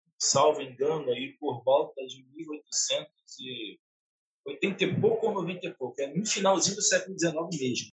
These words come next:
pra não fugir a da-, a data agora exata. É, ele ficaria por volta de uns seis meses no Brasil. Ele, ele foi missionário na Nigé-,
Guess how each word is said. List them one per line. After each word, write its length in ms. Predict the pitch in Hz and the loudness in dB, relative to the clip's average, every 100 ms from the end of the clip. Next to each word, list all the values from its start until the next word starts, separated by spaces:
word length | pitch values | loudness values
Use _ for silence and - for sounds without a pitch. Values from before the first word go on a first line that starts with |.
| _ | _
pra 80 | - | -10
não 80 | 156 | -8
fugir 300 | - 147 - | -4 0 2
a 80 | - | 4
da-, 280 | - - 135 | 4 4 4
a 80 | 139 | 2
data 280 | 147 143 | 4 4
agora 240 | 151 - 160 | 2 4 2
exata. 340 | 156 - - - _ _ _ _ _ _ - | 2 0 -2 -8 _ _ _ _ _ _ 2
É, 340 | 165 170 170 | 6 8 6
ele 140 | 208 220 | 4 2
ficaria 680 | - - 233 202 214 214 | 0 2 4 4 2 0
por 200 | 220 185 | 2 2
volta 340 | 165 180 180 175 | 6 6 6 -2
de 160 | 170 | -6
uns 160 | 170 - | 0 2
seis 260 | 190 185 160 | 2 0 2
meses 380 | 151 151 143 139 | 2 2 -4 -2
no 60 | |
Brasil. 560 | 143 135 123 131 156 - _ _ _ | 2 2 2 -4 -6 -6 _ _ _
Ele, 220 | _ - 131 | _ -4 -4
ele 140 | 127 | -4
foi 200 | 127 147 | -2 -2
missionário 380 | 147 - 131 120 | 0 0 2 0
na 60 | 120 | -2
Nigé-, 500 | 135 123 123 - - | -6 2 4 4 2